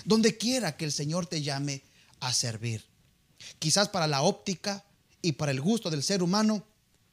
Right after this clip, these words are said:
uno quisiera poner a una gente aquí y a otra gente acá, pero no es conforme nos gusta a nosotros humanamente, es conforme al llamamiento de Dios. Y yo sé que hay mujeres que a veces batallan con ese llamamiento y dicen, "Pero yo estoy en la iglesia,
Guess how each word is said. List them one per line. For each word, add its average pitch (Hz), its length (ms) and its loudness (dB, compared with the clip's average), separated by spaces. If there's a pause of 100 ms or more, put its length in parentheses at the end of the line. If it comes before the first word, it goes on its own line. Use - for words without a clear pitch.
(180)
uno 185 220 4
quisiera 170 340 0
poner 170 240 0
a 165 60 4
una 170 240 2
gente 180 320 -2
aquí 190 220 -4
y 180 80 2
a 160 60 2
otra 165 180 -4
gente 165 260 -4
acá, 208 320 -4 (280)
pero 156 180 0
no 190 80 2
es - 80 -4
conforme 185 460 -4
nos 143 200 -4
gusta 190 260 -4
a 156 40 -4
nosotros 151 440 -6
humanamente, 175 720 -2 (220)
es 170 160 -4
conforme 208 640 -2 (180)
al 135 220 -2
llamamiento 147 840 -2 (140)
de 123 180 -8
Dios. 113 460 -8 (560)
Y 180 80 2
yo 190 80 6
sé 214 180 2
que 226 100 0
hay 214 40 4
mujeres 208 400 2
que - 120 -4
a 151 40 -2
veces 185 260 0
batallan 185 480 -4 (200)
con 170 160 -2
ese 190 160 -2
llamamiento 165 500 -2
y 190 40 -2
dicen, 190 200 -2
"Pero 170 140 -4
yo 240 80 0
estoy 233 240 -4
en 226 80 0
la 208 80 0
iglesia, 220 500 0